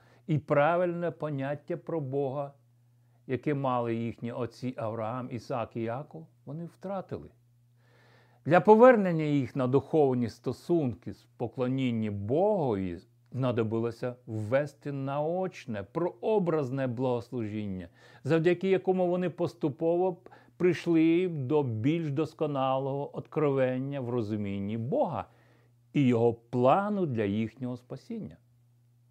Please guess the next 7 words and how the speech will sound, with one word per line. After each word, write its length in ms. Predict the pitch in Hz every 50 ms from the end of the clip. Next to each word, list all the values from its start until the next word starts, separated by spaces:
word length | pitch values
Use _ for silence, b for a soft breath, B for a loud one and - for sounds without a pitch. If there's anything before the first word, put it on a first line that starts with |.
| _ b b b b b b b b
Святилище 600 | - 202 214 - 302 294 269 226 - - 185 156
було 300 | 143 151 147 147 139 135
влаштоване 720 | 135 135 127 - - 143 135 123 117 117 117 113 110 110
з 40 | 101
найдорожчих, 1000 | 117 139 170 160 135 123 165 175 165 175 185 202 196 - - - 214 - -
найцінніших 1000 | 202 190 190 185 185 - 185 185 180 175 180 180 180 185 180 - - 185 185 -
матеріалів, 920 | 170 185 180 175 180 180 185 180 180 180 180 180 180 180 180 175 185 185 180